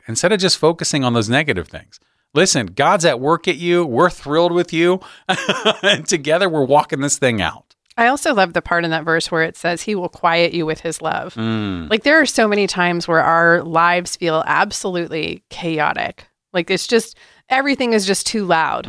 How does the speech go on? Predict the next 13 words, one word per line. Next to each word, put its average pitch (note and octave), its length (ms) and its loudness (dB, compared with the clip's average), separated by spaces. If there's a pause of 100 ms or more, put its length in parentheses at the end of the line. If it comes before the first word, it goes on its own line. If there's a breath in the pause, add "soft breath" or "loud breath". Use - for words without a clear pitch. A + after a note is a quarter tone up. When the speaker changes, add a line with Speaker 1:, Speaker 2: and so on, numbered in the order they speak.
(100)
Speaker 2:
whether F#3+ 220 4
Speaker 1:
Mm-hmm. F3+ 80 4
Speaker 2:
it's D#3+ 120 -2
a F3+ 40 -4
combination F#3 640 0
of D#3 160 -4
work, F#3 400 0 (400)
family, F3 560 0
finances, F3+ 960 0
whatever F#3 480 2
it F3 140 2
may E3 160 0
be. F#3 400 -2